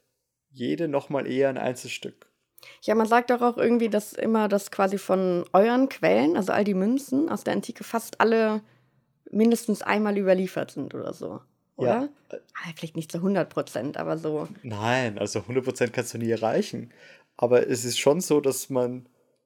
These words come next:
Speaker 1: nur noch sehr, sehr selten neue Münzen findet,
Speaker 2: Ja.
Speaker 1: die man bisher nicht kannte. Und wenn, dann unterscheiden sie sich oft jetzt nur in Kleinigkeiten.
Speaker 2: Ja.
Speaker 1: Aber natürlich kann's immer passieren, dass was Neues gibt.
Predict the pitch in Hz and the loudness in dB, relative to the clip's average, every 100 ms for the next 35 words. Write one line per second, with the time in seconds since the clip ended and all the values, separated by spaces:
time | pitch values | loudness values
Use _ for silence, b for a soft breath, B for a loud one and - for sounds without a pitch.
0 | _ - 135 127 123 - 123 143 147 123 | _ -4 0 0 0 0 4 4 2 0
1 | 117 123 127 127 120 110 113 123 120 117 | 2 2 0 -8 -4 0 2 4 4 2
2 | 113 110 117 123 117 113 - 120 - 214 | 0 -4 -8 -8 -8 -10 -6 -4 0 0
3 | - 117 110 104 - 117 113 127 - 135 | -2 -4 -4 -6 -8 -8 -6 -6 -6 -6
4 | 135 - 143 - _ _ _ _ _ _ | -4 -6 -8 -10 _ _ _ _ _ _
5 | _ _ _ - 123 110 113 143 143 120 | _ _ _ -6 -4 4 4 4 4 4
6 | 117 120 - 110 131 120 117 110 - 120 | 2 0 2 4 4 -2 -12 -10 -2 -2
7 | - 120 113 117 110 107 - 98 104 - | 0 -6 -6 -4 -4 -4 -6 -8 -8 -10
8 | - - - - - 175 170 - 117 120 | -10 -12 -12 -16 -8 -8 -8 -4 -2 -2
9 | 117 - 151 151 - 117 - 131 139 117 | -4 0 2 2 0 -6 -4 -4 -2 -2
10 | 110 - 110 110 - - - - - - | -6 -4 -4 -4 -10 -14 -14 -14 -14 -16
11 | - | -20